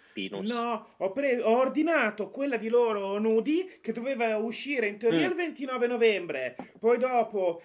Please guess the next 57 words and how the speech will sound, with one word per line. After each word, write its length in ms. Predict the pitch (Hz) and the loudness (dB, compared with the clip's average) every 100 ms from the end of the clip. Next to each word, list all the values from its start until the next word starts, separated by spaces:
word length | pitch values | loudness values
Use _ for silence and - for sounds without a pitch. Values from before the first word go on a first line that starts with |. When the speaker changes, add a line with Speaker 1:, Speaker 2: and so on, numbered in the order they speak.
| - | -8
Speaker 2:
eh, 540 | - 165 170 165 170 | -2 0 0 0 0
è 80 | 196 | 0
slittata, 960 | 196 269 302 269 247 247 262 254 233 | 0 -4 -4 0 0 0 0 0 2
ho 60 | 226 | 2
chiamato 760 | 226 208 196 196 214 190 190 | 0 -4 -4 -4 -4 -2 -2
il 160 | 196 220 | -2 -6
tizio, 460 | 247 240 226 - 233 | -8 -6 -6 -2 0
che 100 | 240 | 0
ogni 140 | 233 | 0
tanto 260 | 294 277 254 | -2 -2 0
passo, 640 | 247 220 214 220 180 262 - - | 2 0 0 -2 0 -2 -6 -4
vado 240 | 208 214 | 4 4
lì, 140 | 240 | 4
"Oh, 260 | 262 311 269 | 2 4 2
sono 180 | 262 285 | 0 -6
quello 200 | 302 294 | -4 -2
dei 100 | 320 | -2
Blink", 340 | 262 285 220 | -2 -4 -4
io, 240 | 294 320 214 | -6 -6 -6
"Sì, 220 | - 302 | -6 -4
lo 80 | 247 | -2
so 180 | 254 254 | -2 -6
chi 120 | 233 | -6
sei". 320 | 220 196 160 - - - - | -4 -2 -2 -4 -20 -20 -4
Ehm, 720 | 208 220 220 214 208 202 202 | 4 6 6 0 -4 -6 -2
Speaker 1:
<laughs> 400 | 202 185 - _ _ _ _ _ _ - | -2 -2 -12 _ _ _ _ _ _ -12
Speaker 2:
eh, 320 | 165 165 196 202 | -4 -2 0 0
mi 80 | 254 | 0
raccomando, 560 | 294 - 320 311 262 269 | -2 -4 -2 -2 0 2
eh, 140 | 285 - - | 2 -2 -12
eh, 400 | - 190 190 208 | -4 0 2 2
gli 60 | 226 | 2
ho 60 | |
lasciato 340 | 240 233 254 240 | 0 -2 -4 -4
l'acconto, 640 | 233 - 220 214 208 208 | -6 2 4 4 2 -2
tutto, 320 | 208 233 220 214 | -6 -6 -4 -6
un 60 | |
cazzo 320 | 214 233 - | -6 -8 -6
e 40 | 330 | -4
un 60 | |
altro, 340 | 247 262 262 202 | -2 -4 -4 -6
però 180 | 226 214 | -2 2
Speaker 1:
Anch'io 220 | 226 220 | 8 12
l'ho 80 | 180 | 12
ordinata, 460 | 139 147 165 180 | 12 8 8 8
mi 100 | 160 | 6
dovevano, 440 | 131 127 127 131 123 | 6 6 6 4 2
me 100 | 123 | 2
la 60 | |
dovevano 300 | 127 131 135 | 2 2 0
spedire, 420 | 131 - 135 143 156 | -4 -2 0 2 2
ma 100 | 135 | 2
me 100 | 117 | 2
la 60 | |
spediscono 420 | 110 120 - 117 | 0 -4 -6 -6
questo 260 | 107 127 - | -2 -2 0
lunedì. 360 | 120 113 95 | 0 0 -4